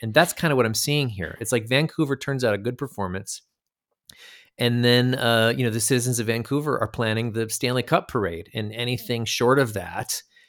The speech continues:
it's just like, "Fire the G M, fire the coach." I feel for those guys, you know? It's like when Max Pacioretty came to the Knights, you could tell. He was like,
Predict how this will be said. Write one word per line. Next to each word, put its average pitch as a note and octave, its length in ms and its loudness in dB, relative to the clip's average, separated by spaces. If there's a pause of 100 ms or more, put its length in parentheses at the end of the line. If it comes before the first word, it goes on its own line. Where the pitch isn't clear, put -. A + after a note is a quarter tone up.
(420)
it's - 220 -4
just - 240 0
like, C#3 160 4
"Fire B3+ 400 2
the B3 100 0
G B3 220 2
M, B3+ 340 2
fire B3 440 4
the C4 80 2
coach." A#3+ 340 2 (380)
I D#3 80 -4 (160)
feel F#3 180 8
for A2+ 160 0
those F#2 240 -4
guys, - 600 -8 (140)
you A#2+ 140 0
know? A2+ 360 0
It's - 140 2
like E3+ 180 2
when B2+ 300 0
Max C3+ 240 2
Pacioretty A#2+ 500 0
came A2+ 220 -4
to G#2 80 -6
the F#2 80 -6
Knights, G#2 340 -4
you C3 80 -2
could F#2 140 -8
tell. G#2 400 -2 (440)
He A2+ 100 -2
was G2+ 120 0
like, F2 220 -2